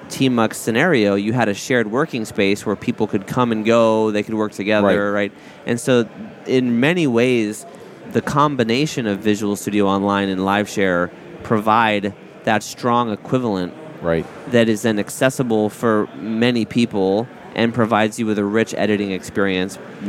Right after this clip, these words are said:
Speaker 1: beyond just a text-based editor or
Speaker 2: Right.
Speaker 1: a, a terminal-based editor. Because then, yeah, I spin up an environment from a code base, I share it with you, and basically we didn't deal with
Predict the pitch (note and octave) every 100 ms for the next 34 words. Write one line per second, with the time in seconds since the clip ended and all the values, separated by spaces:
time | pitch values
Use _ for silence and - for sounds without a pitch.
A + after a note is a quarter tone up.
0 | G2+ G2 A2+ A2+ B2 B2 G#2+ F#2+ - G2+
1 | - F#2+ - - G#2 - - D#2+ - D#2+
2 | D#2 B1 - - - - - F#2+ - -
3 | G3+ B2+ B2 G2 F2 E2 - D#2+ D2 C#2+
4 | D#2 - - - - A#2+ A#2+ A2 G2+ C3
5 | A#2+ G2 - B2+ A2 G#2 F#2+ B2 E3 D#3
6 | D3 B2+ A2 - C3+ B2+ A#2+ B2 - G#2
7 | - B2+ C3+ G#2+ A#2 A#2+ C3 D#3 F#3+ -
8 | - - - G#2 G#2+ G#2+ C3 D3 D3 B2+
9 | A2 A2 A#2+ A#2+ G#2 A2 A#2 G#2+ G2+ G2
10 | -